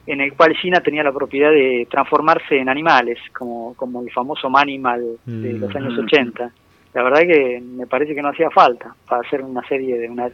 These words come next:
Speaker 1: justiciera de la selva, pero bueno, eh, los tiempos cambian y los personajes también.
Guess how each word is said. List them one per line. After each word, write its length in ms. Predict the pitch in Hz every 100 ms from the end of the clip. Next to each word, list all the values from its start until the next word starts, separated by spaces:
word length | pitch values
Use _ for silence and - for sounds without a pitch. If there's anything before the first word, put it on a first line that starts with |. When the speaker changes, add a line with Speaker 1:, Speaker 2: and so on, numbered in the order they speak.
| - -
Speaker 1:
justiciera 440 | 131 135 135 139
de 60 | 135
la 100 | 135
selva, 240 | 151 170
pero 160 | 180 151
bueno, 220 | 131 113 - _ _ _
eh, 260 | 139 127 120
los 100 | 120
tiempos 280 | 156 143 139
cambian 500 | - 156 160 160 156
y 120 | 123
los 100 | 117
personajes 460 | - 120 123 117 113
también. 300 | 127 117